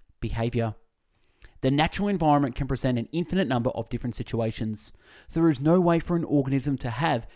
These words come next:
a prepared response to each one. Instead, behavioral responses are guided by the rules which are encoded by the genes in a way that is analogous to how a computer is programmed. For example,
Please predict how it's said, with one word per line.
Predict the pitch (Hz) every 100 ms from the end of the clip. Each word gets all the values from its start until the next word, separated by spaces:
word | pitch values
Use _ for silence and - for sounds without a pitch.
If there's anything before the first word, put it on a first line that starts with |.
| -
a | -
prepared | - 160 - 147 147
response | 170 - 117 113
to | -
each | 117 107 120
one. | 131 123 107 _ _ _ -
Instead, | 123 - - 175 180 -
behavioral | - 147 139 160 190 190
responses | 180 - 120 113 120
are |
guided | 139 135 147
by | 165
the | 202
rules | 175 123 117 - -
which | - 143
are | 202
encoded | 196 160 165 151
by | 147
the | 120
genes | 120 226 220 110 - 131
in |
a | 160
way | 160 151
that | 151 139 -
is | 131 - _ -
analogous | 113 147 170 190 - - - _ -
to | 185
how | 160 156 147 147 139 -
a | -
computer | - 190 - 113 107 -
is | -
programmed. | - 117 127 120 110 - - _ _ _ _
For | - 202
example, | 135 131 - 107